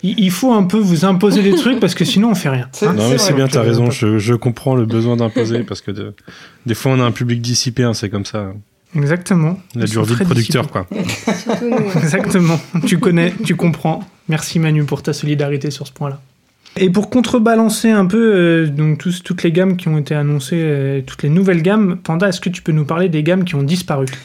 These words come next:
Speaker 2: Euh, alors attends, je suis censé pouvoir te parler de ça, effectivement. <laughs> Non, euh, c'est, c'est
Speaker 3: La dure vie de producteur.
Speaker 2: Non, non,
Speaker 3: C'est ce que
Speaker 2: non,
Speaker 3: je
Speaker 2: non,
Speaker 3: dis.
Speaker 2: non, mais je, c'était une vanne. Non, non, mais là, en plus, dans les gammes qui ont disparu, il y en a qu'une de ce qu'on a vu, c'est la gamme Format,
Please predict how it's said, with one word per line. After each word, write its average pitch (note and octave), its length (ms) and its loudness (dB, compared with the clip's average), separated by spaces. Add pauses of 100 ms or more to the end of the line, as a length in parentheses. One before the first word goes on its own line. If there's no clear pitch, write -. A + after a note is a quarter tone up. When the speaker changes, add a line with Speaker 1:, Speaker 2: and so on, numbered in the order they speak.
(260)
Speaker 2:
Euh, E3 420 4
alors F#3 240 2
attends, E3+ 280 -2
je G3+ 200 -2
suis A#3+ 220 -2
censé A#3 420 -2
pouvoir A#3 540 -2 (220)
te - 80 -6
parler F3+ 320 0
de F3+ 60 -8
ça, - 320 -4
effectivement. F3+ 680 -2
<laughs> D#4 1600 2
Non, G#3 260 4
euh, F#3+ 140 2
c'est, F#3 300 -4
c'est - 180 -8
Speaker 3:
La A#2+ 120 0
dure C3+ 200 2
vie C#3+ 120 2
de B2+ 60 -6
producteur. G#2+ 640 0
Speaker 2:
Non, G3+ 160 2
non, G3+ 180 2
Speaker 3:
C'est - 40 2
ce F3 40 0
que F#3 60 0
Speaker 2:
non, F#3+ 80 2
Speaker 3:
je F#3+ 120 2
Speaker 2:
non, F#3 140 4
Speaker 3:
dis. F#3+ 60 2
Speaker 2:
non, F3+ 120 2
mais E3+ 140 0
je, F3 160 0
c'était F3+ 260 0
une F3 100 2
vanne. E3+ 360 2
Non, F#3 120 2
non, F#3+ 140 2
mais E3+ 140 2
là, F#3+ 100 4
en F3+ 100 2
plus, F#3+ 260 -2
dans F3+ 100 2
les F3 100 2
gammes F#3 220 0
qui F3+ 100 -6
ont F3+ 60 0
disparu, F3 420 0
il G3 60 0
y E3+ 40 0
en D#3+ 80 -2
a D#3+ 80 -4
qu'une G#3 360 -2
de E3+ 100 -2
ce - 140 -8
qu'on E3+ 160 -4
a D#3 80 -2
vu, G3 240 -2
c'est F#3+ 180 -6
la D#3+ 120 0
gamme E3 220 -2
Format, F#3 560 -2